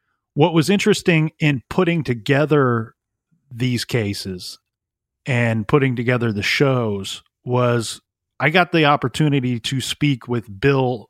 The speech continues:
Thomas, who is the brother of one of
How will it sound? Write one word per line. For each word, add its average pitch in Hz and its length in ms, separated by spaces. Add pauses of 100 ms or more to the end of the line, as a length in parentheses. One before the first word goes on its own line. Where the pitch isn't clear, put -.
(120)
Thomas, - 720 (140)
who 131 400
is 120 540
the 107 200
brother 120 600
of 110 240
one 117 260
of 107 340